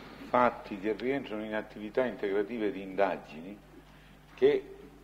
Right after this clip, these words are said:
ancora non hanno trovato ingresso e c'è una questione che la difesa non sa se riproporre, ehm, in questa sede ancora una volta.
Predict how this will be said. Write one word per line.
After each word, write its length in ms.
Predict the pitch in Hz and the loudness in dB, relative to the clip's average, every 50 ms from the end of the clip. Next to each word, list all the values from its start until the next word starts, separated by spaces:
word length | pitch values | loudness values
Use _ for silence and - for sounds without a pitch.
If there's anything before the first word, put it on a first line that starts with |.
| - - - - - | -18 -18 -16 -10 -6
ancora 560 | 104 110 120 110 - - 160 165 165 143 127 | -6 -6 -4 2 8 10 12 12 12 10 6
non 220 | 110 110 113 120 | 4 2 2 2
hanno 260 | 127 127 123 120 113 | 2 2 2 0 0
trovato 460 | - 110 101 110 117 135 135 131 - 107 | 2 0 2 2 4 2 2 2 -2 -4
ingresso 680 | 104 104 101 95 101 95 98 87 80 - - - 87 | -4 -6 0 4 6 8 8 6 4 0 -6 -6 -6
e 80 | 87 80 | -6 -6
c'è 160 | - - 135 | -2 0 0
una 140 | 127 123 113 | 2 2 0
questione 500 | 92 110 101 - - - 147 156 139 123 | 0 0 -2 -2 -2 -2 -2 -2 -2 -2
che 80 | 95 101 | 0 0
la 120 | 98 95 | 0 0
difesa 420 | 90 95 95 - 135 143 131 - 107 | 0 -2 0 2 2 2 2 0 -4
non 200 | 90 95 95 - | -6 -6 -4 0
sa 140 | - 131 | 0 0
se 120 | 110 95 101 | 2 0 -2
riproporre, 800 | 82 87 92 - 95 90 - 104 113 107 101 82 73 73 78 76 - - - - - - - - - - - - - | -4 -4 -6 -6 -6 -6 0 2 2 2 2 0 -2 -4 -6 -6 -8 -12 -20 -20 -20 -20 -20 -20 -20 -14 -10 -10 -8
ehm, 460 | - 92 90 101 90 85 82 80 78 73 71 69 67 - - - - - - - - - | -6 -8 -8 -8 -12 -12 -12 -12 -12 -14 -16 -18 -18 -20 -20 -20 -20 -20 -20 -20 -20 -18
in 160 | - - 92 - | -14 -14 -6 2
questa 340 | - 113 107 - - 107 | 2 2 4 4 2 2
sede 460 | 98 - 123 123 135 143 131 135 - - - - - - - - - - - - - - - - | 2 4 4 4 6 6 4 2 0 0 -6 -14 -18 -20 -20 -20 -20 -20 -20 -20 -20 -20 -14 -12
ancora 320 | - 85 82 107 113 98 | -10 -2 4 4 6 6
una 160 | 98 95 95 98 | 6 6 6 8
volta. 420 | 104 101 92 80 - - - | 10 10 8 8 4 -2 -10